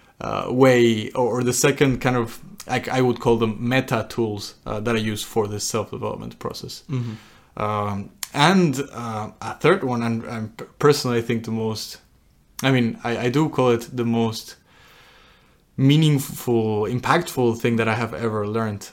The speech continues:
Speaker 1: Uh, and it's this, uh, again, so mis-, overused, I would say, term of meditation. Uh,
Speaker 2: Oh, misunderstood. Uh, never mind. Overused. Just go overused.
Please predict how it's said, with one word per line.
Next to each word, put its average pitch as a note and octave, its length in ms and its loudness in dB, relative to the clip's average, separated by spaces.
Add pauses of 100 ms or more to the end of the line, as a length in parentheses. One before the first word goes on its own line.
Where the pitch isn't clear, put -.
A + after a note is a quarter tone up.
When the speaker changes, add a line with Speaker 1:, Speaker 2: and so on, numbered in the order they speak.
Speaker 1:
Uh, G2 360 -10 (560)
and C3+ 140 4
it's C3 240 0
this, - 560 0
uh, - 320 -10
again, A2+ 560 -6
so A2+ 680 4 (540)
mis-, B2+ 840 -2
overused, C3+ 760 8
I B2 60 -6
would G#2+ 160 -4
say, G#2 340 -6 (120)
term G#2+ 380 -2
of G#2 380 -8
meditation. G#2 640 -4 (720)
Uh, G2 340 -6 (360)
Speaker 2:
Oh, A#2+ 160 2
misunderstood. B2 720 0
Uh, G2 300 -4 (1300)
never A2 160 -4
mind. F#2 180 -6 (200)
Overused. A2+ 500 -6 (180)
Just - 240 -10
go G#2 180 -10
overused. G#2+ 440 -12